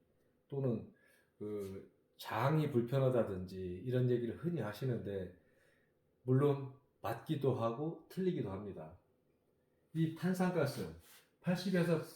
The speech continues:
구십 프로, 팔십 에서 구십 프로 정도의 발효를 완성된 상태로 유통을 시키다 보면 이게 이곳에 탄산가스가 차게 됩니다.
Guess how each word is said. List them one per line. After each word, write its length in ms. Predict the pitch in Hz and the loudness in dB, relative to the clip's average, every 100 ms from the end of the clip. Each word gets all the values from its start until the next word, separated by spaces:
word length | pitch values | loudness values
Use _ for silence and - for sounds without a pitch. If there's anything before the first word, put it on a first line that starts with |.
| - - | -18 -6
구십 280 | 135 165 | -2 0
프로, 320 | 165 165 165 - | 2 4 2 0
팔십 580 | 165 - 175 170 147 | -2 0 0 0 0
에서 180 | 143 131 135 | 0 -2 -6
구십 200 | 143 - | -6 -2
프로 160 | 156 | 0
정도의 880 | 143 135 127 127 123 123 127 123 - - _ _ - | 2 2 2 2 2 4 2 0 -2 -12 _ _ -4
발효를 380 | 120 135 139 | 2 4 4
완성된 640 | 131 101 - 139 127 127 123 | 4 0 0 0 2 2 2
상태로 520 | - 135 - 123 117 | -2 -6 -2 0 0
유통을 320 | 113 - 135 | -2 0 -2
시키다 300 | 131 - 120 | -2 -4 -2
보면 320 | 113 104 101 104 | 0 0 0 -2
이게 260 | 110 110 - - _ - | -4 -6 -10 -20 _ -4
이곳에 280 | 131 127 127 | 0 2 2
탄산가스가 840 | - 170 185 170 131 - 127 127 | 2 4 4 4 2 4 0 2
차게 240 | - 139 | 2 2
됩니다. 260 | 135 101 | 0 2